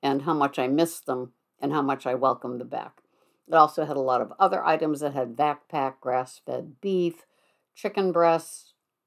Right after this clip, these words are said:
smoked kielbasa, sour cream, TheraFresh, that n-, it was on sale for only nine dollars. They've never,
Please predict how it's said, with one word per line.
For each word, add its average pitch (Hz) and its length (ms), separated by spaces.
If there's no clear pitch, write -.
smoked 175 600
kielbasa, 143 1200
sour 170 460
cream, 131 640
TheraFresh, 143 840
that 131 260
n-, 139 140
it 135 180
was 135 140
on 135 200
sale 175 540
for 147 160
only 135 160
nine 135 300
dollars. 127 440
They've 131 140
never, 135 400